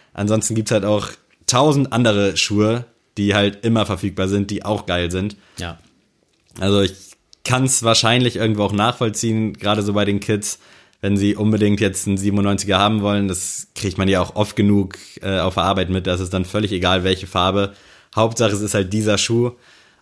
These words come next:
Speaker 1: und ich wär hundertprozentig genauso, aber es ist halt irgendwie,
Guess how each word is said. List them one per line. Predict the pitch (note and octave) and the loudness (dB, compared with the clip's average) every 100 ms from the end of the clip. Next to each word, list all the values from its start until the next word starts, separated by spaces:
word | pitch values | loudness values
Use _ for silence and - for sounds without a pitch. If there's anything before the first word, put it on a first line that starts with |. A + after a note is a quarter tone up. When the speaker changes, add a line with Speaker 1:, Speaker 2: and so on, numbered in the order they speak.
| _ | _
Speaker 1:
und | G2 G2 F#2 - - _ - - _ _ - | -6 -4 -4 -6 -10 _ -20 -20 _ _ -8
ich | A2 - | -6 2
wär | A#2 A2+ G2 | 2 4 2
hundertprozentig | A2+ B2+ - G#2+ A2 G#2+ | 2 0 0 -2 -2 0
genauso, | G2+ G2 G#2+ G#2+ G2+ | 0 2 2 2 0
aber | G2 | 0
es | F2+ | -4
ist | G2 | -4
halt | G2+ F2 | -4 -2
irgendwie, | F#2 F#2+ F2+ F2+ F2+ F2+ | -4 -4 -2 -2 -2 -6